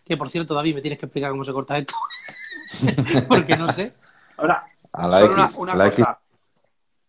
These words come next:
Speaker 2: Yo reconozco
Speaker 1: La X de arriba, ¿no?
Speaker 2: Sí, aquí te pone finalizar vídeo y compartir en I G T V, ¿vale?
Speaker 1: Vale.
Speaker 2: Quería comentar simplemente que, mira, yo te me ocurrió,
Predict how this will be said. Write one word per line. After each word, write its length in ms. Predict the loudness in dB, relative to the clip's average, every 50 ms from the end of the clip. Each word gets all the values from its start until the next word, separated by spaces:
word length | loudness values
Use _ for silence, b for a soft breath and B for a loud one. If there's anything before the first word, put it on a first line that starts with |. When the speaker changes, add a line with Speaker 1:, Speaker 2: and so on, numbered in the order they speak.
| _ _ _ _ _ _ _
Speaker 2:
Yo 180 | -10 -6 -4 -4
reconozco 340 | -4 -2 -2 -2 0 0 0
Speaker 1:
La 100 | 0 0
X 160 | 2 4 4
de 60 | 4 4
arriba, 300 | 2 0 -2 -6 -6 -8
¿no? 200 | -10 -12 -12 -14 _ _ _ _ _ _ _ _ _ _ _ _ _ _ _ _ _ _ _ _ _
Speaker 2:
Sí, 260 | -12 -8 -4 -2 0
aquí 300 | 0 0 0 -2 -6 -8
te 80 | -10 -8
pone 160 | -8 -8 -8 -8
finalizar 500 | -10 -10 -10 -10 -8 -8 -8 -8 -6 -6
vídeo 400 | -8 -8 -8 -6 -6 -6 -6 -6
y 380 | -6 -8 -8 -8 -10 -10 -8
compartir 500 | -4 -2 -2 0 0 -2 -2 -2 -4 -6
en 80 | -6 -6
I 60 | -8
G 160 | -8 -8 -10 -10
T 100 | -10 -12
V, 280 | -12 -14 -18 -20 _ _ _ _ _
¿vale? 280 | -10 -8 -8 -8 -8 -10 _ b b b b b b b b b b _ _
Speaker 1:
Vale. 200 | -10 -10 -10 -6 -2
Speaker 2:
Quería 280 | 0 4 4 4 4
comentar 760 | 4 2 -2 -4 -4 -4 -2 0 2 2 2 2 0 -2 -4 _
simplemente 640 | _ -20 -16 -12 -12 -10 -6 -6 -6 -6 -8 -8 -10
que, 80 | -8 -8
mira, 220 | -6 -6 -4 -4
yo 140 | -4 -6 -6
te 120 | -6 -8 -8
me 100 | -8 -8 -10
ocurrió, 580 | -10 -10 -8 -6 -2 2 2 2 2 0 -4